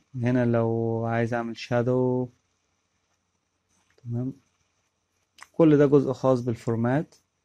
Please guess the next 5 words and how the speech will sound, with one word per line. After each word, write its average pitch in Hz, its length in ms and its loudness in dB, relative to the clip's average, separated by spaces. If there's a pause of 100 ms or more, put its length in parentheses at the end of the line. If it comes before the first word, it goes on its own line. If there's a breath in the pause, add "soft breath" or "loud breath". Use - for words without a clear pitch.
(160)
ابتدي 113 220 -4
أختار 113 500 -4
هنا 117 260 -2
الكالر. 123 1000 -4 (4000)
تمام. 117 480 -4